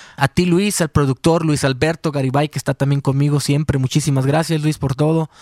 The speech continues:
por sacarme todas esas cosas que tengo guardadas de una manera muy, muy am-,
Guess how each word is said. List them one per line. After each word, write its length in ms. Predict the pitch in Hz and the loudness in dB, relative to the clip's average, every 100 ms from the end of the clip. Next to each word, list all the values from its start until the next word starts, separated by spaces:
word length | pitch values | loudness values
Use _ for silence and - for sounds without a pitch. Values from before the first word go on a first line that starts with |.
| - - - | -20 -20 -8
por 140 | - | -4
sacarme 460 | 127 131 151 156 151 | -2 0 2 2 0
todas 300 | 156 156 151 | 0 0 0
esas 420 | 156 156 147 - - - - - - | 0 0 -2 -4 -16 -20 -20 -20 -4
cosas 300 | 127 147 147 | 0 0 0
que 120 | 139 | -2
tengo 220 | 156 151 | -2 -2
guardadas 540 | 143 135 147 151 147 - | 0 0 2 2 2 0
de 120 | 139 | 0
una 160 | 147 | 0
manera 320 | 139 135 143 143 | 0 0 0 0
muy, 420 | 143 151 139 123 _ - - _ _ | 0 0 0 -4 _ -20 -20 _ _
muy 320 | - 165 175 | -2 2 2
am-, 180 | 170 143 | 0 -2